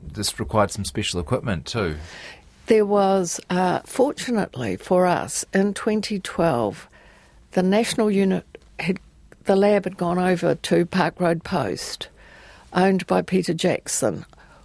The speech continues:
Speaker 2: with the people who really cared about Bread and Roses in the first place.
Speaker 1: Mm.
Speaker 2: And they got cracking, and,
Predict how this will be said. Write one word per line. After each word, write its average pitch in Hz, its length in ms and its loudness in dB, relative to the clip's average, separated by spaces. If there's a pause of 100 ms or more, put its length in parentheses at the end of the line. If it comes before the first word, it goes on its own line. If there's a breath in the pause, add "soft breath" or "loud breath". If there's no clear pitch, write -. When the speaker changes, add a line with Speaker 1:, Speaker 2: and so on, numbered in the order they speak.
Speaker 2:
with 220 380 2
the 202 100 -4
people 165 720 -4 (160)
who 185 180 4
really 180 400 2
cared 185 540 0 (140)
about 165 380 0
Bread 175 200 2
and 165 140 -2
Roses 165 500 0 (100)
in 180 200 0
the 147 60 -4
first 196 480 2
place. - 520 -4
Speaker 1:
Mm. 123 100 -12 (640 loud breath)
Speaker 2:
And 185 420 2 (140)
they 196 420 4
got 185 280 0
cracking, 160 580 -2 (120)
and, 175 340 0